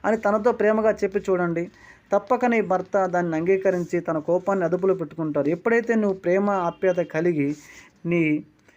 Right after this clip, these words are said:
భర్తకు లేదా పిల్లలకు తెలియజేస్తావో అప్పుడు వారు సరి చేసుకుంటారు. మీ బిడ్డలలో లోపాలు ఉన్నాయా? ప్రేమతో వారి లోపాలను వారికి తెలియజేయండి, ప్రేమతో సరిచేయండి. ఒకానొక సమయంలో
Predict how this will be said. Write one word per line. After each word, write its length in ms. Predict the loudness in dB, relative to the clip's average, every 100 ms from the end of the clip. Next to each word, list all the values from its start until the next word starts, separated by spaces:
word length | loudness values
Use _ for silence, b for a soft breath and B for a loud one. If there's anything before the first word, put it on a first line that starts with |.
| b b -2
భర్తకు 460 | -2 0 -2 0
లేదా 260 | 2 2 0
పిల్లలకు 500 | 0 2 2 2 -2
తెలియజేస్తావో 1000 | -2 0 0 -2 -2 -2 -2 -2 -4 -6 -4
అప్పుడు 320 | -4 -2 0
వారు 220 | 2 0
సరి 200 | 0 -4
చేసుకుంటారు. 840 | -2 -4 -2 -2 0 0 2 2 -2 -4
మీ 180 | -2 0
బిడ్డలలో 720 | 2 2 4 4 4 2 0 -6 b b b -4
లోపాలు 400 | 0 0 2 2
ఉన్నాయా? 380 | 2 2 2 0
ప్రేమతో 500 | 0 0 0 0 0
వారి 200 | 2 0
లోపాలను 480 | 2 0 0 -2 -2
వారికి 300 | 0 -2 -2
తెలియజేయండి, 540 | 0 2 2 2 0
ప్రేమతో 480 | -2 -2 -2 -2 -4
సరిచేయండి. 720 | -2 -2 -2 -2 -2 -2 -8 -8
ఒకానొక 360 | -4 -2 0 -2
సమయంలో 640 | -2 2 2 4 2